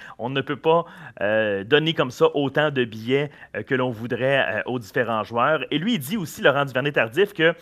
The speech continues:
même si c'est la folie ici à Miami, même s'il y a des, des activités, des distractions possibles chaque soir, lui, son objectif, évidemment, en étant à Miami au Super Bowl,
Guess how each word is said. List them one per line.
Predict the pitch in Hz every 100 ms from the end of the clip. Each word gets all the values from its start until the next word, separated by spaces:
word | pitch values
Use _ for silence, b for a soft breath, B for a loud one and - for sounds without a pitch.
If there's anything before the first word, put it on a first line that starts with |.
| B B B
même | 147 214
si | - 208
c'est | -
la | 120 101
folie | - 170 151 196 156
ici | - - 165 185 -
à | 120
Miami, | 135 139 139 170
même | 147 151
s'il | -
y | 135
a |
des, | 127 123
des | 113 117
activités, | 170 - 143 143 165 147
des | 123
distractions | 110 117 160 139 - 160
possibles | - 117 - 156 151 123 B B -
chaque | 165 151
soir, | - 143 147 170 160 B B
lui, | 120 156 214 220
son | 151
objectif, | 143 135 131 - 190 190 - b -
évidemment, | 120 139 165
en | 156
étant | 127 156 160
à | 117
Miami | 131 131 143
au | 160
Super | - - 123
Bowl, | 131 165 165